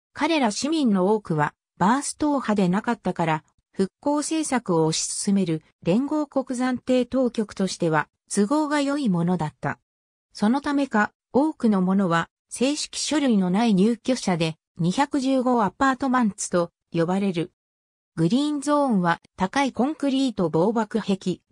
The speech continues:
T字壁、有刺鉄線によって完璧に囲まれていて、少数の検問所のみを通して、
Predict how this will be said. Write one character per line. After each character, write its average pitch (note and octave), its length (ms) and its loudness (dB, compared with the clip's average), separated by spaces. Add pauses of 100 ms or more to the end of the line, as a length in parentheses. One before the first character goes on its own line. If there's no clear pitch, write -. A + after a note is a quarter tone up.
(100)
T C4+ 240 -2
字 C4 120 -2
壁、 G3+ 420 -4 (260)
有 B3+ 140 2
刺 D#4+ 260 -4
鉄 A3 180 -2
線 A3+ 260 0
に F#3+ 140 4
よ F3 80 0
っ E3+ 60 -6
て - 180 -4
完 A#3 280 0
璧 B3 260 0
に A3+ 80 2
囲 G#3 300 -4
ま A3 140 2
れ G#3 140 -2
て G3+ 100 -4
い F3+ 120 0
て、 F3 220 -2 (260)
少 D4 260 0
数 D#4+ 240 -2
の G3+ 160 2
検 A#3 300 -2
問 C#4 160 -4
所 C4 160 -4
の B3+ 120 0
み A3+ 140 2
を E3 80 0
通 G3+ 240 0
し - 140 -8
て、 D#3+ 240 -4